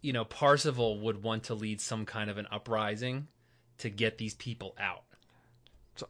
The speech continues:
Speaker 2: I, it kinda seemed like that was what Neo would do too.
Speaker 1: But he doesn't do it, right?
Speaker 2: Not, not really.
Speaker 1: Yeah, 'cause, like, at the end of the first movie, um, when he does, like, that phone call to the, to the machines,
Speaker 2: Yeah.
Speaker 1: he's like, I, I forget word
Speaker 2: Oh,
Speaker 1: for word
Speaker 2: yeah.
Speaker 1: what he says, but he's like,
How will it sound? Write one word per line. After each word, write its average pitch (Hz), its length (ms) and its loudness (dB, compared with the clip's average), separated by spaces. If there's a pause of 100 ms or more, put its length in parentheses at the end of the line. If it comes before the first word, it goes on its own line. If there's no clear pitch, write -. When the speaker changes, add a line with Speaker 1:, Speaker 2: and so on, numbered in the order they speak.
(120)
Speaker 2:
I, 147 140 4 (520)
it 156 140 -10
kinda 285 340 4
seemed 165 380 2
like 127 240 6
that 131 240 8
was 123 160 2
what 113 160 2
Neo 127 320 6
would 110 160 4
do 104 180 0
too. 101 560 4 (160)
Speaker 1:
But 107 80 -8
he 104 60 -6
doesn't 95 180 -8
do 85 160 0
it, - 100 -12 (120)
right? 117 360 -2
Speaker 2:
Not, 156 260 2 (300)
not 156 280 2
really. 101 360 -2 (280)
Speaker 1:
Yeah, 117 220 -6 (120)
'cause, 165 160 2
like, 160 160 2
at 160 140 0
the 180 80 2
end 190 60 0
of 247 60 0
the 233 60 2
first 147 320 0
movie, 117 600 0
um, 113 280 -4
when 113 100 -2
he 117 40 -2
does, 120 160 2
like, 117 140 0
that 107 160 0
phone 104 200 -4
call 123 260 2
to 123 120 -12
the, 101 120 -6 (200)
to - 80 -8
the 101 80 -6
machines, 101 600 -6 (200)
Speaker 2:
Yeah. 113 280 4 (220)
Speaker 1:
he's 110 260 -4
like, 104 280 0
I, 127 260 -2
I 131 40 2
forget 123 340 2
word - 80 4
Speaker 2:
Oh, 156 120 10
Speaker 1:
for 117 100 0
word - 60 6
Speaker 2:
yeah. 123 120 10
Speaker 1:
what 101 100 4
he 95 60 -6
says, 92 300 -4
but 92 140 -10
he's 92 160 -6
like, 90 240 -4